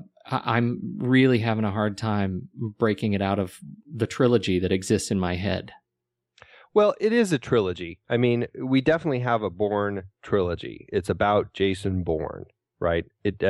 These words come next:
Speaker 2: it definitely feels like it has a beginning, middle, and end. The Bourne Legacy, it, it could turn into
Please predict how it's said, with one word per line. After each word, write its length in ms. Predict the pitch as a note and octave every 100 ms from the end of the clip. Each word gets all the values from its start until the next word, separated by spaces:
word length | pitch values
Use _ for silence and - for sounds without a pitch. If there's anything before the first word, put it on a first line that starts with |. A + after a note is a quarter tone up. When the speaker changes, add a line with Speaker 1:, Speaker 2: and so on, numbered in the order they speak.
| G2
Speaker 2:
it 100 | G#2
definitely 300 | B2 C3 G#2+
feels 340 | - G#2+ G2+
like 140 | F#2+ F#2
it 80 |
has 160 | E2+ F#2
a 60 | E2
beginning, 360 | F2+ F2+ F2+
middle, 200 | F2 E2
and 120 | D#2+
end. 320 | D#2+ D2+ - - - - - - -
The 80 | B2
Bourne 320 | B2 D3 D3
Legacy, 600 | C#3+ C#3+ D3+ - D#3 G3+ _ -
it, 160 | G2 - - -
it 240 | D#3 C#3
could 240 | - D3+ -
turn 220 | D3 C#3
into 340 | B2+ - A#2+